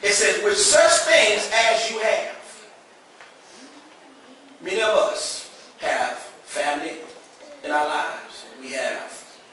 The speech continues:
husbands or wives. You have children. You, you, you have a certain car that you drive. You have a certain house that you live in. You, you have a certain job and a certain income bracket that you live in and whatnot.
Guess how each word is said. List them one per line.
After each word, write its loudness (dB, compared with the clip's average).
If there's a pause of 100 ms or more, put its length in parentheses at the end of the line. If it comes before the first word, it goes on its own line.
(720)
husbands -2
or -8
wives. 0 (300)
You -18
have -10
children. -8 (720)
You, -16
you, -14
you -14
have -8
a -16
certain -10
car 0
that -4
you -12
drive. -2
You -10
have -10
a -16
certain -12 (220)
house -4 (140)
that 0
you -4
live -4
in. -8
You, -14
you -14
have -8
a -12
certain -8
job 0
and -12 (200)
a -10
certain -2
income -4
bracket -4
that -10
you -12
live -6
in -6
and -8
whatnot. -4